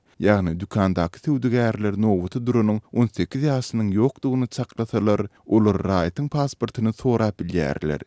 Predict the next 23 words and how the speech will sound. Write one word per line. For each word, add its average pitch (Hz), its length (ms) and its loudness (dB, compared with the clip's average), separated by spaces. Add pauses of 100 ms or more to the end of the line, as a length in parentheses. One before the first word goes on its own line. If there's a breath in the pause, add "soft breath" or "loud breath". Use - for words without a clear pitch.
(200)
Egerde 101 520 4
bu 120 140 0
raýat 127 400 2
on 110 140 0
sekizden 92 640 0
ýaş 107 260 2
bolsa, 131 520 0 (120)
onda 101 300 2
ol 131 140 6
nowatdan 120 640 2
çykarylýar. 90 720 0 (400)
Sebäbini 104 520 4
soranymyzda 143 760 2 (140)
gaýta 98 320 2
üstümize 101 640 0 (100)
saňa 107 280 0
galypdyrmy 139 600 -2
muny 95 320 0
bilmek. 90 360 0 (240)
"Nowatdan 110 540 2
çyk - 180 -8 (120)
diýildimi, 120 580 2
çyk. - 200 -4